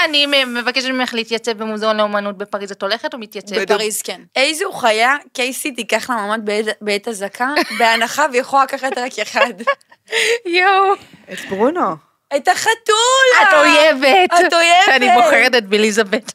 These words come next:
Speaker 1: כל יום על ברונו.
Speaker 2: כן?
Speaker 1: כן.
Speaker 3: את זוכרת שהיא סיפרה לנו?
Speaker 1: <laughs> אני ליטרלי לקחתי אותה.
Speaker 2: אני הייתי לוקחת את ברונו.
Speaker 1: נכון, אבל כאילו
Speaker 2: יא, חלמתי בלילה שקיבלתי חתולה. מה זה אומר?
Speaker 1: לא יודעת.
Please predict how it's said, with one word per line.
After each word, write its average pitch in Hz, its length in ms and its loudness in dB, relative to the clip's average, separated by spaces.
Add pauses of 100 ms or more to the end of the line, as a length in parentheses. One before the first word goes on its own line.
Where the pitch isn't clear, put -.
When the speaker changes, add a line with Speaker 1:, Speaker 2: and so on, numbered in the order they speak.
(140)
Speaker 1:
כל 220 200 0
יום 208 240 -2
על 202 80 -2
ברונו. 208 440 -4 (160)
Speaker 2:
כן? 233 300 -4 (260)
Speaker 1:
כן. 240 220 -2 (300)
Speaker 3:
את - 120 -18
זוכרת 339 320 -2
שהיא 311 120 -8
סיפרה 240 420 -4
לנו? 277 180 -10 (340)
Speaker 1:
<laughs> - 260 -2
אני 277 220 -2
ליטרלי 254 400 -4
לקחתי 233 380 -4
אותה. 214 220 -4 (100)
Speaker 2:
אני 220 220 -8
הייתי 320 200 -6
לוקחת 226 260 -8
את 208 120 -6
ברונו. 226 280 -18 (200)
Speaker 1:
נכון, 233 500 -2
אבל 202 320 -4
כאילו 247 240 0
Speaker 2:
יא, 523 280 2
חלמתי 359 200 -2 (180)
בלילה 453 260 0
שקיבלתי 415 400 -4
חתולה. 370 420 -4 (200)
מה 254 120 0
זה 403 120 -6
אומר? 349 220 -6 (1160)
Speaker 1:
לא 208 140 0
יודעת. 214 400 -8